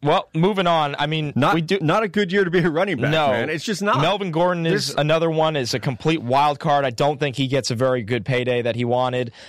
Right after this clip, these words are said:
Speaker 1: Lamar Miller is coming off season-ending injury. He's been a very productive running back throughout his career, but once again, if you're coming off injury and you play that position at his age, creeping up towards thirty,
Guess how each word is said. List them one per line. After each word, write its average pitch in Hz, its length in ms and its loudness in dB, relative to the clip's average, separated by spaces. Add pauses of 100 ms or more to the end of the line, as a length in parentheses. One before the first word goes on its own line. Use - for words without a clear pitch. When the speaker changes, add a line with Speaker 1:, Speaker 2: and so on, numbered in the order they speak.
Speaker 1:
Lamar 151 320 2
Miller 165 360 0
is 160 120 -2
coming 160 280 -2
off 147 160 0
season-ending 156 580 0
injury. 147 540 -2 (240)
He's 135 140 -2
been 170 140 2
a 147 40 -4
very 156 300 2
productive 147 480 -4
running 139 240 -2
back 131 240 0
throughout 131 300 0
his 110 100 -6
career, 135 760 0
but 123 320 0
once 131 280 -2
again, 117 480 -2 (320)
if 113 120 -6
you're 139 80 -2
coming 156 220 0
off 147 200 2
injury 131 360 0
and 131 100 -4
you 131 80 -4
play 143 220 0
that 131 180 0
position 135 440 -2
at 110 140 -4
his 120 220 -2
age, 135 440 -2
creeping 147 320 -2
up 127 120 -4
towards 123 340 -2
thirty, 127 500 0